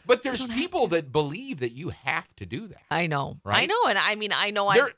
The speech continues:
Speaker 1: there's people that believe they have to have their kids in fifteen different activities <laughs> throughout the summer, right?
Speaker 2: You don't have to.
Speaker 1: You don't have to do that,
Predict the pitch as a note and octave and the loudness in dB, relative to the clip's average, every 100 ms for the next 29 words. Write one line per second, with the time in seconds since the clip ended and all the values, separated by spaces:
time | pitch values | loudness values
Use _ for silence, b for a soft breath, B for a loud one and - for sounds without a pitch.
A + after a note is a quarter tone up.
0 | - A3+ D#4+ - G#3+ G3 D#3+ F3 G#3 E3+ | 0 0 0 -2 0 0 0 -2 -2 0
1 | D3+ G3 - C#3+ F3 F#3 - G3 G#3 C#3 | 0 -2 -4 -6 -4 -4 -4 -2 -2 -4
2 | A2+ - F#3 - - F3+ G#3+ B2 D3 E3+ | -8 -2 -2 -2 -8 -14 -12 -4 -4 -2
3 | D#3+ D3+ D3 - G3 G#3 - - - D4+ | -2 0 0 -4 -2 -2 -2 -4 -2 -2
4 | - A4 A#3 - - - G3 D3 G#2+ B2+ | 2 2 2 -4 -6 0 2 2 2 4
5 | D#3+ D4+ - F3 A3 F#3+ D#3 A3 F3 G3 | 4 2 -2 -4 -4 -6 -8 -8 -2 2
6 | G#3+ E4+ D4 D#4+ F4 - A#3 C4+ E4+ A3+ | 2 2 0 -2 -4 -6 -8 -2 -2 0
7 | E3+ F3 | -2 -6